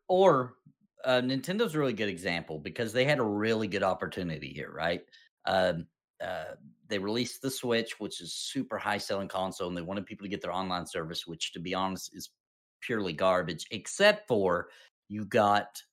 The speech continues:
Nintendo and Super Nintendo games, right? Uh, now, they've done kind of a shoddy job of updating with cool games, um, that could be licensing problems from games that are that old, et cetera, but,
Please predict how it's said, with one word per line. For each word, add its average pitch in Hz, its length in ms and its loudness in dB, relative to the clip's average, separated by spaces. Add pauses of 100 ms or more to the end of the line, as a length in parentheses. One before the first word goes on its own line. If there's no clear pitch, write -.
(120)
Nintendo 107 460 0
and 98 100 -4
Super 104 220 -4
Nintendo 78 440 -8
games, - 260 -10
right? 92 280 0 (420)
Uh, 104 80 0
now, 131 260 6
they've 165 220 4
done 190 180 6
kind 143 280 2
of 127 80 2
a 107 40 0
shoddy 110 400 2
job 101 440 4
of 87 80 -2
updating 104 640 0
with 95 180 -8 (140)
cool 110 200 -2
games, 107 640 -4
um, 98 320 0 (140)
that 98 180 -4
could 104 180 -6
be 101 300 -2
licensing 101 520 -6
problems 104 420 -2
from 92 200 -12
games 95 260 -4
that 92 100 -10
are - 20 -10
that 90 180 -4
old, 120 300 2
et - 80 -8
cetera, 147 440 6 (380)
but, 110 340 4